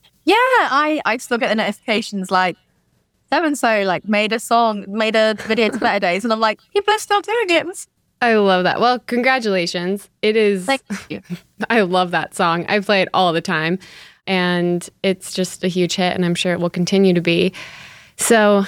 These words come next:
Speaker 2: the reason for this podcast, we'll ask the big question. What is the best advice, May, that you have ever gotten?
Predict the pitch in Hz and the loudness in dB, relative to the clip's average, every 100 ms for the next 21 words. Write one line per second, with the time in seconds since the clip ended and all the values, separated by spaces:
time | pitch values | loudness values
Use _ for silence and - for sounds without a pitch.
0 | - 208 208 196 190 190 185 190 180 190 | -2 0 2 2 2 0 0 -2 -2 -2
1 | 185 226 202 190 190 196 190 180 - 190 | -2 -4 -2 -2 -2 -4 -4 -2 -2 -2
2 | - 175 175 220 - _ - 190 175 240 | -2 -2 0 -2 -6 _ -10 -8 -2 2
3 | 349 320 - 254 240 202 202 214 247 208 | 2 0 0 0 0 2 0 0 -2 0
4 | 196 185 - 175 175 175 185 196 196 202 | 0 0 0 0 2 0 -2 -2 -2 -2
5 | - 180 170 170 170 - - 160 175 170 | -4 -4 -2 -2 -4 -8 -4 -2 -2 -2